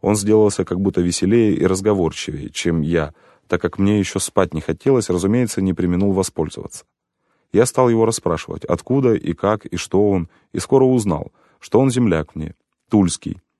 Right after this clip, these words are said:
господский, из села Кирпичного, что у них земель мало стало и совсем хлеб рожать перестали земли самой холеры, что их в семье два брата, третий в солдаты пошел,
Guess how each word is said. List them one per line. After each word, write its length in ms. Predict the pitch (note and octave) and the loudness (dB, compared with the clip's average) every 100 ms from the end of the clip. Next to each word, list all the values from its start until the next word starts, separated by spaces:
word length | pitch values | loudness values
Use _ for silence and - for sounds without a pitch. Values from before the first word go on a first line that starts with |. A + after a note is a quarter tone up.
| - | -2
господский, 720 | G2 - F2 D2+ - - - _ _ | -2 0 -2 -2 -4 -14 -18 _ _
из 120 | E2+ | -4
села 220 | - A#2 | 2 2
Кирпичного, 760 | B2 - A2+ F2+ - D2 C#2+ - _ _ | 2 -2 -2 -2 -4 -6 -8 -12 _ _
что 220 | - - A2 | -10 -2 2
у 60 | |
них 180 | G#2+ G2 | 2 0
земель 340 | F2+ G#2+ C3 | 0 0 2
мало 320 | E2+ F2+ F2 E2 | 2 2 2 0
стало 300 | - E2 D2+ | 0 0 0
и 120 | D#2+ | 0
совсем 440 | - F#2 - A#2 | -2 -4 0 -2
хлеб 280 | F#2 G2+ F#2 | 0 0 0
рожать 360 | F2 E2+ F2+ D#2+ | 0 0 0 0
перестали 480 | E2 E2 - E2+ E2 | -2 -2 -2 -2 0
земли 340 | E2 E2+ D#2 | -2 -2 -2
самой 340 | - E2+ E2 | -2 -2 -4
холеры, 460 | E2 E2+ E2 D#2+ C#2 - _ _ _ _ | -4 -2 0 0 -4 -12 _ _ _ _
что 180 | - | 0
их 140 | A#2+ A#2+ | 0 0
в 40 | |
семье 320 | - G#2 G2+ | 0 2 2
два 200 | G#2+ F#2+ | 2 2
брата, 460 | F#2+ - D#2 - - _ _ _ | 2 0 -4 -6 -12 _ _ _
третий 300 | G2+ C3 A#2 | -2 0 0
в 60 | |
солдаты 400 | - A2 F2 D2 | 0 0 0 -2
пошел, 440 | - - - - | -6 -10 -10 -12